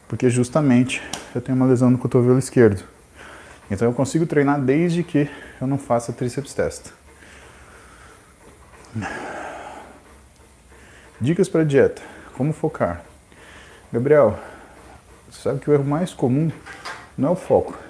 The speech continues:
é você se organizar. Se você sair correndo atrás de cada refeição que você for fazer,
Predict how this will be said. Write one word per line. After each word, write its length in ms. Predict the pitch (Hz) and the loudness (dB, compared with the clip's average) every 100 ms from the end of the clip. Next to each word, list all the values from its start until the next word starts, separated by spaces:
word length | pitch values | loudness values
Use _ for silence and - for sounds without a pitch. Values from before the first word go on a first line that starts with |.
| - | -6
é 40 | |
você 240 | 110 - | -6 -4
se 120 | 135 151 | -4 -2
organizar. 580 | 151 175 190 135 98 - | 0 0 0 0 -2 -8
Se 80 | - | -14
você 140 | 113 131 | -6 -4
sair 220 | - 156 - | -4 -4 -2
correndo 420 | 165 113 120 113 | 0 0 0 -2
atrás 280 | 110 101 95 | 0 -2 -2
de 60 | |
cada 200 | - 110 | -2 -2
refeição 380 | 113 117 110 110 | -2 -6 -6 -8
que 60 | - | -8
você 60 | |
for 180 | 101 107 | -6 -6
fazer, 520 | - 98 90 135 139 | -2 -4 2 0 0